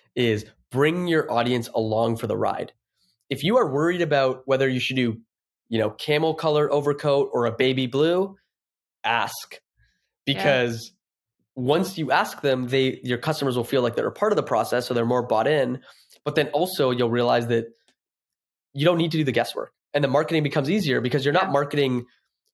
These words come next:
Speaker 1: "Hmm, we should do an A B test of marketing camel color versus baby blue overcoats." It's like, no, you already know. So you're, you're, you're iterating on the marketing already from, like, a advantageous position. And so what I'd say is the best thing on the marketing front is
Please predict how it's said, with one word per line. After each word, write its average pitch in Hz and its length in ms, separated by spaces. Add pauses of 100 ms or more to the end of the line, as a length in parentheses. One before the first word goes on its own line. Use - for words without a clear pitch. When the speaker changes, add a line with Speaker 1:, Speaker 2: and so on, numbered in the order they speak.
(100)
Speaker 1:
"Hmm, 175 200
we 131 80
should - 120
do 139 120
an 127 140
A 131 160
B 131 160
test 117 340
of 113 60
marketing 117 440
camel 131 380
color 113 300
versus 110 260
baby 123 240
blue 120 460
overcoats." 120 500
It's 117 80
like, 139 100
no, 196 240 (400)
you 135 120
already 165 180
know. 123 300
So 135 160
you're, 131 400
you're, 127 340
you're 123 220
iterating 139 500
on 120 120
the 117 60
marketing 117 580 (340)
already 139 320
from, 120 180
like, 113 200
a 110 200
advantageous 113 540
position. 113 500 (640)
And 139 80
so 147 80
what 135 80
I'd 131 80
say 135 140
is 113 180 (920)
the 131 100
best - 420
thing 143 160
on 135 80
the 120 60
marketing 113 320
front 139 260
is 110 180